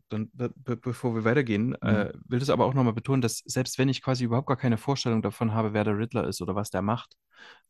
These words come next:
Speaker 1: ähm, k-, kann ich dem, dieser Figur hier trotzdem dann nicht die ganze Zeit den ganzen Apparat hinterherlaufen lassen, ohne dass der, dass der gefunden wird. Also,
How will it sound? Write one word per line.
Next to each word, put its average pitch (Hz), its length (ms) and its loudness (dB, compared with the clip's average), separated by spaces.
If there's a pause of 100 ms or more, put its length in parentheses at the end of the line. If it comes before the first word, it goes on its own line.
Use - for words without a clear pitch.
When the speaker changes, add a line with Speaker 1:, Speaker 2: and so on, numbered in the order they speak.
(140)
Speaker 1:
ähm, 98 560 0 (880)
k-, - 140 -4 (220)
kann 127 160 4
ich 131 140 0
dem, 123 320 2 (160)
dieser 156 220 6
Figur 120 360 2
hier 127 340 2
trotzdem 123 360 -2
dann 113 140 2
nicht 120 160 -4
die 120 60 -4
ganze 120 260 0
Zeit 117 200 -2
den 110 100 -2
ganzen 110 200 0
Apparat 110 380 0
hinterherlaufen 110 680 2
lassen, 104 280 0
ohne 110 260 0
dass 107 180 -2
der, 101 280 0 (480)
dass 120 200 -2
der 104 120 4
gefunden 113 480 0
wird. 87 260 -6 (460)
Also, 104 280 -2